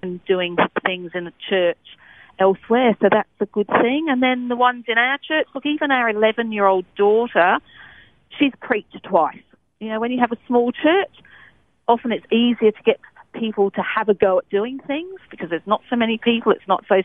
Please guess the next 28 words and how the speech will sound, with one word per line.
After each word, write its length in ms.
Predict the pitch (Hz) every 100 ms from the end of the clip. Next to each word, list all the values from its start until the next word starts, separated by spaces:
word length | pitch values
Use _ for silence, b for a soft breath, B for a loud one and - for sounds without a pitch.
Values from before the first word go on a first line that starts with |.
| -
scary. 440 | 196 180 156 - B B B B
Written 220 | 226 254 233
her 120 | 214
own 260 | 247 254 247 -
sermons. 480 | 226 214 170 147 -
You 80 | -
know, 100 | 196 -
she's 160 | 247 -
re-, 200 | 247 226 -
really, 600 | 220 262 254 240 220 -
she's 140 | 240
a 80 | 233
little 200 | 233 202 -
smiler. 500 | 196 196 185 185 165 - B B B
She 120 | 233 -
smiles 340 | 233 233 226 226
a 40 |
lot. 220 | 190 170 _
She 60 | -
comes 240 | - 233
out 160 | 220 202
in 60 |
the 100 | 190 -
street 220 | _ 208 -
ministry 500 | 190 180 _ - 175
with 180 | 170 175
me 220 | 175 175
most 260 | 170 180